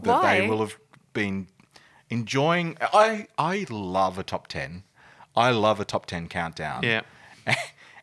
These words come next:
Speaker 1: And the letdown that we've
Speaker 3: Nah.
Speaker 1: just experienced right now by
Speaker 3: It's
Speaker 1: not
Speaker 3: all right.
Speaker 1: actually having a number
Speaker 3: No,
Speaker 1: one.
Speaker 3: I'm gonna go back through in, in post and I'm gonna re-record and I'm, I'm
Speaker 1: You
Speaker 3: gonna
Speaker 1: will
Speaker 3: change
Speaker 1: re-
Speaker 3: all of them. I'm,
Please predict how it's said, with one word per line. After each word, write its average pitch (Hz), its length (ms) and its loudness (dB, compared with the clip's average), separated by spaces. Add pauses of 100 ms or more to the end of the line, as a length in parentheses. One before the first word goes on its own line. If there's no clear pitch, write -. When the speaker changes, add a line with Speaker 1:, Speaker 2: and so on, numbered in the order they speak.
Speaker 1:
And 117 240 0
the 117 100 2
letdown 110 760 2
that 104 80 -2
we've - 120 0
Speaker 3:
Nah. 127 140 4
Speaker 1:
just 113 220 0
experienced 95 540 -2
right 92 180 0
now 92 160 2
by 98 140 2
Speaker 3:
It's 95 80 2
Speaker 1:
not 143 60 6
Speaker 3:
all - 100 8
right. 127 100 0
Speaker 1:
actually 104 300 0
having 90 260 -2
a 87 60 -4
number 85 200 -4
Speaker 3:
No, 123 100 2
Speaker 1:
one. - 20 2
Speaker 3:
I'm 131 80 -2
gonna 170 120 0
go 147 200 2 (100)
back 123 240 2
through 123 320 2
in, 110 320 0 (100)
in 107 220 -4
post - 400 -2
and 101 80 -6
I'm 98 80 -2
gonna 101 160 0
re-record 95 720 -2
and 101 160 -4
I'm, 95 80 -4
I'm 104 120 -6
Speaker 1:
You 113 100 2
Speaker 3:
gonna 104 100 4
Speaker 1:
will 117 40 4
Speaker 3:
change 113 200 4
Speaker 1:
re- 147 80 0
Speaker 3:
all 147 160 4
of 151 40 -4
them. 139 240 -4
I'm, 131 160 -6